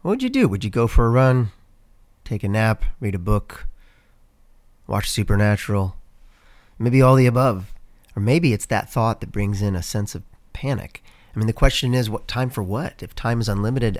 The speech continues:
how do we use it? Sometimes the hardest time for people who work every day is the weekends,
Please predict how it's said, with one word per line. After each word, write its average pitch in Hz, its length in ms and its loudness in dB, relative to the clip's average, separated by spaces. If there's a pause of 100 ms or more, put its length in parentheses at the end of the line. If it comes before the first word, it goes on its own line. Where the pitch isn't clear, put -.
how 113 400 -6
do 123 140 -2
we 120 120 -2
use 135 240 -2
it? 69 180 -10
Sometimes 120 560 -4 (1300)
the 113 140 -2
hardest 120 400 0
time 131 280 0
for 110 140 -8
people 117 300 -2
who 110 120 2
work 110 260 -2
every 98 180 -2
day 92 360 -6
is 90 240 -8
the 104 100 -12
weekends, - 580 -6